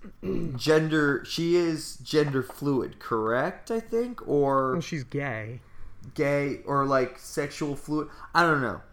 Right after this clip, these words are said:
Speaker 1: So, a lot of people are mad, and this is just people being idiotic, 'cause Batwoman in the new, the newer Batwoman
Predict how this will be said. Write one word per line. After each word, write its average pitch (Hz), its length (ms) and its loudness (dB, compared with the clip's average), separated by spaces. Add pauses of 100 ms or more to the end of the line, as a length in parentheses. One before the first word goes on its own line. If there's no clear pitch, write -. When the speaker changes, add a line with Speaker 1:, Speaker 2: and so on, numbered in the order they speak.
(520)
Speaker 1:
So, 151 640 6 (460)
a 139 100 4
lot 165 320 6
of 233 80 0
people 139 300 0
are 120 100 6
mad, 98 520 -4 (840)
and 135 160 -2
this 196 160 4
is 196 160 -4
just - 400 0 (300)
people 139 260 0
being 113 360 2 (120)
idiotic, 107 760 2 (160)
'cause 123 480 2 (480)
Batwoman 170 800 4 (260)
in 131 300 -2
the 117 400 2
new, 131 260 -2
the 127 160 4
newer 185 340 4
Batwoman 110 560 2